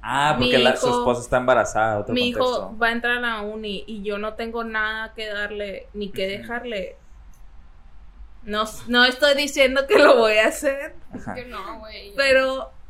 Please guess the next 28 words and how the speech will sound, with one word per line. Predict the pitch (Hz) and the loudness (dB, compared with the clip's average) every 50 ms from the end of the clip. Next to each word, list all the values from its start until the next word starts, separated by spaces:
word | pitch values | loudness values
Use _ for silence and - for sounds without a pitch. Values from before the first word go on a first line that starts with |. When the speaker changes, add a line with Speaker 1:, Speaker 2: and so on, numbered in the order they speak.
| - - | -20 -18
Speaker 2:
si | - - - 311 285 254 262 | -14 -6 -2 0 2 6 6
yo | 262 262 262 | 6 6 6
sé | 262 - 302 294 285 302 | 2 0 -2 0 0 0
eso | 320 311 320 311 269 247 | -2 -2 -4 -4 -2 -2
y | 226 202 185 175 165 - - - | -2 -4 -4 -8 -10 -12 -14 -10
no | 196 240 277 | -8 -8 -8
sé, | - - 247 208 208 214 | -6 -4 -4 -4 -2 -4
güey, | 220 214 208 202 | -4 -6 -6 -6
no | 202 208 - | -6 -6 -6
sé. | - - 202 | -8 -6 -4
Speaker 1:
Sí, | 180 165 165 180 190 180 | 0 2 4 4 4 2
sí, | - 175 160 156 135 123 - | 0 -2 -4 -4 -6 -6 -4
o | - | -2
sea, | 156 - - | 2 2 4
Speaker 3:
Quisiera | - - 415 | 4 4 4
Speaker 2:
Una | 453 - | 2 2
Speaker 3:
ser | - 480 466 | 2 0 -2
el | 440 | -2
tipo | - 440 - 440 | -4 -6 -6 -6
de | 466 453 | -6 -4
persona | 403 381 - 302 285 294 311 311 | -6 -6 -6 -8 -8 -10 -10 -8
que | 320 277 | -8 -12
haría | 254 247 240 254 247 208 | -12 -12 -12 -12 -12 -12
eso, | 196 - - 214 196 185 185 | -12 -14 -16 -18 -18 -20 -20
güey. | 185 185 185 147 135 - - - - | -20 -20 -20 -20 -20 -20 -20 -20 -14
Pero | - 262 262 | -10 -8 -8
yo, | 262 233 254 262 277 302 320 320 320 - - - - - - - - - - - - - - | -8 -6 -6 -2 -2 -2 -2 -2 -4 -6 -8 -10 -16 -12 -10 -10 -10 -10 -12 -16 -20 -16 -8
Kesley, | 262 277 294 294 285 262 233 214 202 - - | -8 -8 -8 -8 -12 -14 -12 -12 -14 -16 -16